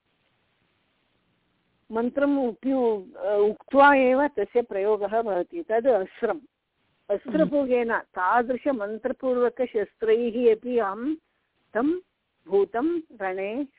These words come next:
समवाकिरम् इति अर्थः भवति। अतः इतोपि, अ, अष्टश्लोकाः सन्ति,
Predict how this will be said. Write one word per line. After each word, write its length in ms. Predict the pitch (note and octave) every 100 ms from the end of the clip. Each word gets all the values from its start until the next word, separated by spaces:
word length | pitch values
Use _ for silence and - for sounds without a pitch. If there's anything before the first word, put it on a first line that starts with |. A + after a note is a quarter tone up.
| -
समवाकिरम् 1160 | F#3 G3 F#3+ F#3 E3+ - E3 F3 A#3 G#3+ F3 - _ _ _ _ - - _ _ F4
इति 240 | - C#4
अर्थः 380 | D#4+ - - D4
भवति। 380 | - D3+ _ _ _ _ G3+
अतः 300 | - G3+ A3
इतोपि, 960 | G3 E3 A#3+ A#3+ C#4 C4+ B3+ A3 F3 _ _ _ _ _ _
अ, 100 | A3 G#3 G3 G3+ F#3+ F#3+ F#3+ F#3 F#3 - - G3 F#3+
अष्टश्लोकाः 840 | F#3+ - A3 G#3+ G#3+ G#3 A3+ A#3 A3
सन्ति, 580 | G#3+ G3 F#3 A#3 D#4